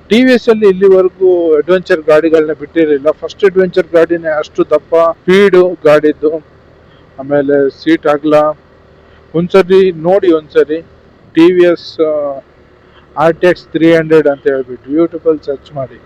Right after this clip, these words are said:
So, finally ಫ್ರೆಂಡ್ಸ್, ಮೂಡಿಗೆರೆ ಬಂದ್ವಿ. ಈಗ ಟೈಮು ಆರು ಮೂವತ್ತೇಳು ಆಯ್ತು. ಮೂಡಿಗೆರೆ ಸರ್ಕಲ್ ಅಲ್ಲಿ ನಮ್ಗೆ ವೇಟ್ ಮಾಡ್ತಿದಾರಂತೆ. ಆ, ತುಂಬಾ ಲೇಟ್ ಆಯ್ತು.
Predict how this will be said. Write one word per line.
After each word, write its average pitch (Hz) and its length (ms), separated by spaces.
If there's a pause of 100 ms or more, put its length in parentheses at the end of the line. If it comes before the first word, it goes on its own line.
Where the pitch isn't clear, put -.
So, 156 160
finally 170 440
ಫ್ರೆಂಡ್ಸ್, 175 380
ಮೂಡಿಗೆರೆ 180 420
ಬಂದ್ವಿ. 175 600
ಈಗ 156 80
ಟೈಮು 170 680
ಆರು 165 340
ಮೂವತ್ತೇಳು 160 680
ಆಯ್ತು. 151 480
ಮೂಡಿಗೆರೆ 147 440
ಸರ್ಕಲ್ 151 420
ಅಲ್ಲಿ 151 240
ನಮ್ಗೆ 147 340
ವೇಟ್ 151 240
ಮಾಡ್ತಿದಾರಂತೆ. 139 760
ಆ, 156 500 (100)
ತುಂಬಾ 190 200
ಲೇಟ್ 170 280
ಆಯ್ತು. 151 280